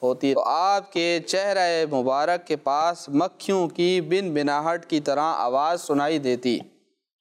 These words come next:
ایک دن وحی نازل ہوئی تو ہم کچھ دیر ٹھہرے رہے۔ جب یہ کیفیت ختم ہوئی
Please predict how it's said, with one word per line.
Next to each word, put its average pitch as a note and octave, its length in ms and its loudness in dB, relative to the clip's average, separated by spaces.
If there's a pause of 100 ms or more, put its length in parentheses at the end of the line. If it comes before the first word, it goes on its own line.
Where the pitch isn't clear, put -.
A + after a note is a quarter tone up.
(520)
ایک A3 300 -2
دن B3 180 -2 (640)
وحی E3+ 340 0
نازل G3+ 400 2
ہوئی F#3+ 280 2
تو E3 280 0
ہم G3 220 -4
کچھ G#3 340 -2
دیر F3+ 280 2 (200)
ٹھہرے C#3+ 360 0
رہے۔ G2 220 0 (760)
جب B3 200 0
یہ C#4+ 140 2
کیفیت A#3+ 580 -2
ختم A3+ 360 -2
ہوئی F#3+ 260 0